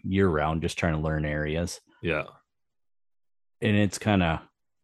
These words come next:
Speaker 1: i-, it's crazy how many bones are sticking out on a lot of those deer, even
Speaker 2: Yeah,
Speaker 1: the
Speaker 2: man.
Speaker 1: does. I mean, the doe, the does got a fawn in them too, so they got, you know,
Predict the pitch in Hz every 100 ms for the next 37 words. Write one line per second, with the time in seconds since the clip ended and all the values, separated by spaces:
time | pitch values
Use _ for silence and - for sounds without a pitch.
0 | _ - 92 87 78 98 87 - - 98
1 | 85 80 85 87 82 82 82 87 82 69
2 | - - - 76 78 76 71 71 71 73
3 | 73 76 73 - 76 76 71 - _ _
4 | - - - 92 123 117 87 92 104 78
5 | - - _ _ _ _ _ _ 113 107
6 | 104 101 87 107 95 107 95 - 90 113
7 | 107 98 90 92 82 90 85 78 78 73
8 | - 80 78 82 82 85 82 - _ _
9 | - - _ - 73 69